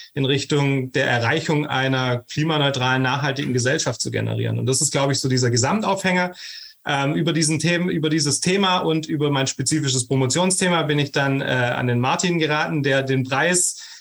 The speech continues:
den ersten Preis, den ich bekommen hab, äh, vom R-K-W-Kompetenzzentrum auf der Digital Baumesse,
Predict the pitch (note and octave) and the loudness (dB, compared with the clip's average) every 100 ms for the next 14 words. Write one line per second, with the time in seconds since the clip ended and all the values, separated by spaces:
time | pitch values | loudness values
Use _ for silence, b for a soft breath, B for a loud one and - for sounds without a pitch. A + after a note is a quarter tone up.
0 | - D3+ D3+ D#3 - D3+ D3 D3 E3+ - | -6 -2 0 0 0 0 0 0 0 0
1 | D#3 D3+ D3+ D#3 D3 D3+ D3+ - C#3 B2+ | 0 -2 -2 0 2 0 -2 -2 0 -2
2 | B2 C#3 C3+ C3 C3+ C3+ D3 D3+ C3+ C3+ | -2 0 0 0 -2 0 0 0 0 0
3 | D#3+ E3+ - D#3+ D3+ D#3 - D#3 D3 D3+ | 0 0 0 0 -2 -2 -2 0 0 -2
4 | D3 C3 C3 C3 C3 C3+ B2 B2 D3 D#3+ | -2 0 0 0 0 0 0 0 2 2
5 | D#3 D#3 C#3+ | 2 2 0